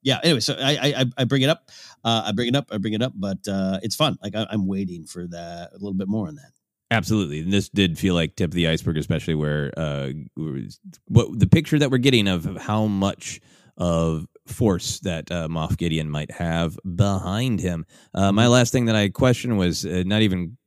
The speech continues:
Speaker 2: uh, it's more I just wanted to point it out 'cause I think it's a little funny. I like how obviously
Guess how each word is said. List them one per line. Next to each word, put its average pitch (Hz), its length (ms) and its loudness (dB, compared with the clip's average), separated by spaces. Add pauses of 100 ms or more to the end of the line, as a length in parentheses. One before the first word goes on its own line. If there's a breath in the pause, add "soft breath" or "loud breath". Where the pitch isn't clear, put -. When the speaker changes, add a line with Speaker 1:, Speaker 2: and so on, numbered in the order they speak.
Speaker 2:
uh, 71 60 -10
it's 90 440 -4
more 101 180 2
I 98 80 4
just 95 180 0
wanted 95 160 0
to 85 80 0
point 95 260 2
it 87 60 0
out 95 220 0
'cause - 100 -20
I 80 80 -4
think 82 160 -4
it's 78 300 -10
a 104 60 -6
little 82 180 -4
funny. 101 360 -2 (340 soft breath)
I 113 80 2
like 110 220 4
how 92 340 2 (240)
obviously 87 720 2